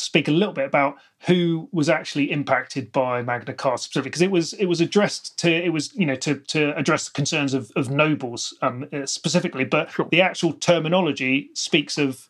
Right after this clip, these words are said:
Speaker 1: of, of free men, right?
Speaker 2: Sure. So I think that relates to another question, 'cause I've seen the list in advance, in which I think more or less question, was it just a baronial,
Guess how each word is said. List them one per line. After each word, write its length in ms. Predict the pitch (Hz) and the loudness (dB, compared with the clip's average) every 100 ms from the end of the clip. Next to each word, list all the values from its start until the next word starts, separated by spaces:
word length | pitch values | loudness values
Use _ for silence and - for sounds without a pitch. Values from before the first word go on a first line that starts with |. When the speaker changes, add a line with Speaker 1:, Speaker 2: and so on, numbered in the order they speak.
| - | -2
Speaker 1:
of, 280 | 147 131 - | -2 -2 0
of 140 | 185 - | 0 0
free 340 | - 190 156 | 2 2 4
men, 260 | 175 113 113 | 2 0 0
right? 380 | 160 233 - - _ _ - - | 0 0 -4 -20 _ _ -20 0
Speaker 2:
Sure. 260 | - 160 - - | 4 4 2 0
So 200 | 220 190 | 2 2
I 80 | |
think 160 | - 269 | 2 2
that 160 | 196 185 | 2 4
relates 280 | 180 190 - | 4 4 0
to 80 | 180 | 0
another 460 | 170 180 196 202 202 - | 2 4 4 2 0 0
question, 380 | 139 - - 113 | -2 -2 -6 -4
'cause 140 | 135 143 | 2 2
I've 160 | 135 - | 2 0
seen 160 | 160 | 2
the 160 | 139 143 | 2 2
list 220 | 151 - 151 | 0 -4 -4
in 100 | 143 | -4
advance, 640 | 139 131 170 139 - - | -2 0 0 0 -4 -2
in 60 | 165 | 0
which 280 | 156 - - 151 | 0 -4 -6 0
I 20 | |
think 200 | 208 202 - - - | 0 0 -6 -20 -10
more 260 | 202 196 214 | 2 4 6
or 40 | |
less 160 | 139 - | 4 2
question, 280 | 147 - 156 | 0 2 0
was 140 | 160 | 2
it 140 | 196 185 | 2 0
just 180 | 151 160 | -2 0
a 40 | |
baronial, 640 | 156 160 156 147 147 147 | 2 4 4 4 2 0